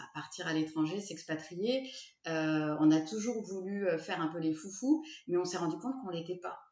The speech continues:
Et donc, quand on a eu cette opportunité de partir en Guadeloupe, mais qui était quand même la France, bah, franchement, on était hyper, euh, contents et rassurés parce que d'un seul coup, on faisait un peu ce qu'on avait toujours envie, partir, partir loin, partir à la découverte. Mais en même temps,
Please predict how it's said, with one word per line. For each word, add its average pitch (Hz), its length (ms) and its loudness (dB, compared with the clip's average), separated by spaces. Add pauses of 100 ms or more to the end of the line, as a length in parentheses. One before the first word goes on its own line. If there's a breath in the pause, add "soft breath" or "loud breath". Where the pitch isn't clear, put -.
Et 170 80 -4
donc, 175 180 -2
quand 247 200 -6
on 254 100 0
a 214 140 2
eu 214 100 0
cette 190 240 -4
opportunité 202 680 -8
de 165 80 0
partir 196 460 -2
en 180 60 2
Guadeloupe, 190 380 0 (440)
mais 254 220 8
qui 320 100 4
était 285 180 6
quand 254 160 4
même 214 160 4
la 202 100 6
France, 247 400 0 (420 loud breath)
bah, 185 180 8 (220)
franchement, 226 440 6
on 156 120 10
était 165 300 6
hyper, 208 440 -2
euh, 175 80 2
contents 262 540 -4
et 208 80 0
rassurés 208 400 -2
parce 175 120 -10
que 185 80 -4
d'un 202 160 -2
seul 220 200 -4
coup, - 180 -6
on 160 40 -2
faisait 185 360 -6
un 165 180 0
peu 196 80 -8
ce 196 120 -10
qu'on 165 100 -2
avait 156 260 4 (100)
toujours 196 300 -4
envie, 180 300 0 (360 soft breath)
partir, - 440 -2 (120)
partir - 340 -6
loin, 196 160 -2
partir 180 360 -4
à 175 40 0
la 165 120 0
découverte. 185 420 -2 (460 soft breath)
Mais 202 160 4
en 208 120 6
même 202 280 2
temps, 254 300 4